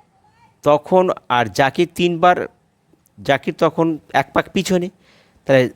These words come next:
পূজা জাকিরকে কত মিটারে প-, পরাজিত করেছে? তাহলে জাকির ওই সময়ে, ওই সময়ে জাকির যায়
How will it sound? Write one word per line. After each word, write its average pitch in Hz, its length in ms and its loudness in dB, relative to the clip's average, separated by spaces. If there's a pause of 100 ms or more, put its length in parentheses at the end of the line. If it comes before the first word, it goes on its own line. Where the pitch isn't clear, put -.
(120)
পূজা 156 280 4
জাকিরকে 156 540 0
কত 131 220 -2
মিটারে 143 300 0
প-, 104 260 -2 (120)
পরাজিত 101 300 -4
করেছে? 82 320 -16 (360)
তাহলে 107 160 -4
জাকির 127 680 0 (600)
ওই 170 240 4
সময়ে, 131 600 -4 (240)
ওই 147 560 2
সময়ে 117 640 -4 (1000)
জাকির 123 640 -2 (2250)
যায় 110 520 0